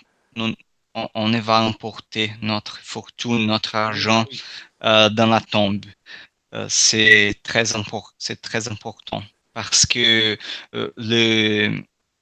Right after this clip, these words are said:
les biens, les vrais biens que nous possède-, que nous possédons, euh, sont les biens,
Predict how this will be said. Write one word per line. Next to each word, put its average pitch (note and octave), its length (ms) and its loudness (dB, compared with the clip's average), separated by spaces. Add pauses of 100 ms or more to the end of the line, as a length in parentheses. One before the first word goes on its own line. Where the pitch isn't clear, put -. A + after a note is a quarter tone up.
(720)
les G#2+ 480 -2
biens, A#2+ 420 2 (720)
les A2 260 -6
vrais G#2+ 320 2
biens A#2 380 0 (240)
que A2 300 -4
nous G#2+ 160 -2
possède-, - 600 -2
que - 100 -10
nous A2 120 -4
possédons, A#2+ 640 0 (560)
euh, A2+ 160 -4
sont - 380 2 (120)
les A2+ 180 -6
biens, A2+ 340 2